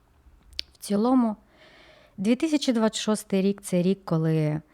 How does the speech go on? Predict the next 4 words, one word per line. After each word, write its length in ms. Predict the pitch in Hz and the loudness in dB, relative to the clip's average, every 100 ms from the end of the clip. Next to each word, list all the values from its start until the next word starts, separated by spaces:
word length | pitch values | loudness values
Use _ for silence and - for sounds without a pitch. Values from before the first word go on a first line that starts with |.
| - - - - - - - - | -20 -20 -20 -20 -20 -20 -20 -8
раки 440 | 202 220 254 254 240 | 0 2 2 4 0
перестають 840 | - 202 190 190 - 196 190 233 | 2 2 2 0 -2 2 2 2
жити 360 | 180 190 180 180 | 0 0 0 2
минулим 600 | 175 180 214 190 151 147 | 2 2 2 2 0 -4